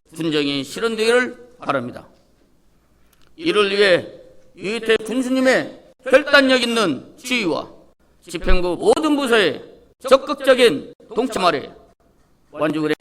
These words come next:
각종 위원회가 형식적 조직으로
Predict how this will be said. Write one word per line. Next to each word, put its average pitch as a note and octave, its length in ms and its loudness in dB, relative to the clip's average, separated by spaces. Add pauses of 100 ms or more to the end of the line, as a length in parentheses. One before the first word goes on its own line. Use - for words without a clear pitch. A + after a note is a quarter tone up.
각종 C#4+ 440 -2
위원회가 B3+ 400 4 (840)
형식적 F3 680 -6
조직으로 C4+ 460 4